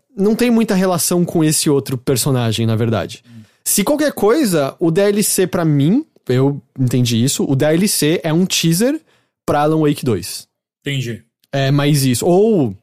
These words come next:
Speaker 1: Control, dois pontos, Alan Wake. Sei lá, eu não sei o que eles vão fazer, mas é um teaser pra histórias maiores que virão, que eu acho que aí sim terão de alguma maneira mais forte e relevante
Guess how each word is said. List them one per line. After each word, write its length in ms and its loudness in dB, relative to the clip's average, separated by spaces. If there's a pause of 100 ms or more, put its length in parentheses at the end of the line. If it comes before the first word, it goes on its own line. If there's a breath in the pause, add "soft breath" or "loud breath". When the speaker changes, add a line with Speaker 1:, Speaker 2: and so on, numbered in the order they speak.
(160)
Speaker 1:
Control, 520 0
dois 200 0
pontos, 300 -2
Alan 160 0
Wake. 140 0
Sei 120 -2
lá, 80 0
eu 80 2
não 100 2
sei 140 0
o 40 0
que 80 0
eles 100 0
vão 80 0
fazer, 300 0
mas 180 0
é 60 2
um 100 2
teaser 540 0 (360 loud breath)
pra 140 0
histórias 480 0
maiores 460 0
que 160 -2
virão, 420 0
que 260 -4
eu 200 0
acho 180 -2
que 140 -4
aí 200 0
sim 400 0 (380 soft breath)
terão 320 0
de 80 -2
alguma 280 0
maneira 440 2
mais 640 -2
forte 800 -2
e 80 0
relevante 720 0